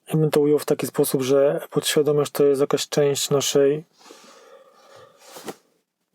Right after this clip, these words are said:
świadomości w takim, mm, całościowym podejściu. Czy jest to nasza świadomość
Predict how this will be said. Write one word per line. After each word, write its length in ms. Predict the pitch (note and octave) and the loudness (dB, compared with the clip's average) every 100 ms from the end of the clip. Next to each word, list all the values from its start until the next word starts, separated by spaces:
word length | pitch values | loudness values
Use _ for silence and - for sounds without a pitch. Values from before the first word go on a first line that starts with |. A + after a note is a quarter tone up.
| _ _ - | _ _ -10
świadomości 880 | - - D3 D3 D3 - - D#3 F3+ - _ _ _ _ _ _ _ _ _ _ _ _ _ | -6 0 0 2 0 -2 -2 0 0 -2 _ _ _ _ _ _ _ _ _ _ _ _ _
w 100 | - | -8
takim, 440 | - C3+ C#3+ C3+ B2+ _ _ _ _ _ _ _ _ _ _ _ _ _ _ _ _ _ - | -4 -2 -2 -2 -6 _ _ _ _ _ _ _ _ _ _ _ _ _ _ _ _ _ -10
mm, 480 | C#3 C3+ C3+ C3+ C3+ | -6 -4 -4 -4 -4
całościowym 640 | - C#3+ C3+ - C#3+ C#3 | -2 0 0 -2 0 0
podejściu. 640 | C3 C3+ C3+ B2 - D#3+ F#3+ - - _ _ _ _ _ _ _ _ _ _ _ _ _ - - | 0 0 0 0 0 0 0 -6 -20 _ _ _ _ _ _ _ _ _ _ _ _ _ -20 -16
Czy 160 | - C#3+ | -6 -2
jest 140 | D3 | 0
to 60 | D3+ | 0
nasza 220 | C#3 C3 | -2 -4
świadomość 680 | - C#3 D3+ D3+ D3+ - - | -2 0 0 0 -2 -4 -12